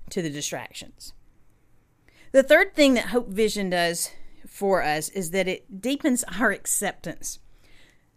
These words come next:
So when it's not working, when it's not within that clarity of insight, then it's okay.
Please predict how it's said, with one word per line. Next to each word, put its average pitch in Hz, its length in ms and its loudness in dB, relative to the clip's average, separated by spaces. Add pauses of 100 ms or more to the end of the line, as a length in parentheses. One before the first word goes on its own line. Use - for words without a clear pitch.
(260)
So 233 120 -2
when 285 200 4
it's 320 200 -2
not 240 380 4
working, 320 600 -2 (540)
when 247 260 4
it's 190 200 -4
not 214 440 2 (560)
within 233 760 0
that 208 260 2
clarity 233 800 0
of 175 180 -2
insight, 269 580 -2 (720)
then 247 460 2 (360)
it's 240 220 -12
okay. 254 760 -4